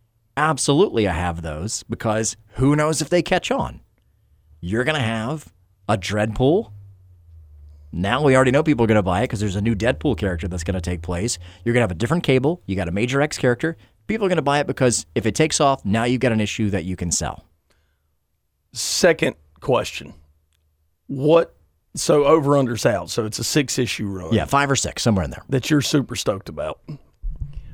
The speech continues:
Speaker 2: What does Rob Liefeld do afterwards?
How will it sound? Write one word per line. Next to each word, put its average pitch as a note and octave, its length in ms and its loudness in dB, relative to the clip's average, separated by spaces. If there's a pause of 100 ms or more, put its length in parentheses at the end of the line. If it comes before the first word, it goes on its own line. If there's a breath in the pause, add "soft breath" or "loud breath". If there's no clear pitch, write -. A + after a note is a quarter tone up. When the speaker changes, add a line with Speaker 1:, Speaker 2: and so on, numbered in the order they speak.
(120 loud breath)
Speaker 2:
What D3 340 4
does D3 180 0
Rob C#3 300 2
Liefeld C3 480 0
do B2 280 0
afterwards? G#2+ 840 -6